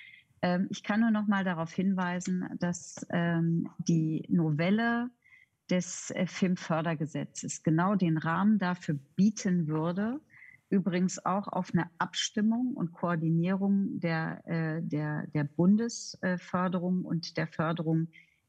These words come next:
der Länder auch, ähm, ähm, neu zuzuschneiden. Und deswegen ist es so wichtig, sich darauf einzustellen, zu sagen, was will ich wirklich? Aus meiner Sicht, ähm, wäre es fatal, auch aus unserer Sicht als C-D-U-C S U Bundestagsfraktion, wäre es fatal zu sagen,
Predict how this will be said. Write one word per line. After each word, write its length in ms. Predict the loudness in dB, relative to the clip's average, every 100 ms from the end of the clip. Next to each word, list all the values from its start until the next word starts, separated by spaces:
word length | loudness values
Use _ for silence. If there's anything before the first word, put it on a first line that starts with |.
| 0
der 120 | 2
Länder 580 | 4 4 4 2 -4 -8 -10
auch, 300 | -10 -8 -14 -4
ähm, 480 | -2 -2 -2 -2 -4 -6
ähm, 500 | -4 -2 0 0 -2 -4 0
neu 360 | 4 4 2
zuzuschneiden. 920 | 0 -2 -2 -2 -4 -4 -4 -4 -4 -4
Und 140 | -2
deswegen 340 | 0 2 4
ist 180 | 4 2
es 120 | 0
so 120 | 0 0
wichtig, 340 | 0 0 -2
sich 140 | -4
darauf 360 | -2 -2 -2 -4
einzustellen, 880 | -2 -2 -2 -4 -6 -4 -2 -2 -4
zu 160 | -6 -4
sagen, 320 | -2 -2 -4
was 220 | -8 -2
will 160 | -2 -2
ich 160 | -2
wirklich? 400 | -2 -4 -6 -14 -14 _ _ -20 -20 -20 -20 -4
Aus 100 | 2
meiner 320 | 2 4 2
Sicht, 380 | 0 -2 -4 -6
ähm, 440 | -2 0 0 -2 -4
wäre 360 | -2 0 -2 -6
es 160 | -10
fatal, 640 | -10 -10 -8 -6 -2 0 0
auch 140 | -2
aus 160 | -4 0
unserer 340 | 0 0 0
Sicht 240 | -2 -4
als 260 | -4 -6 -4
C-D-U-C 580 | -2 0 0 -4 -2 0
S 120 | 0
U 60 | 0
Bundestagsfraktion, 1080 | 2 0 0 -4 -4 -6 -8 -6 0 2
wäre 180 | 2 0
es 120 | -4
fatal 520 | -6 -10 -6 -2 -2 -2
zu 160 | -2
sagen, 460 | -2 0 0 0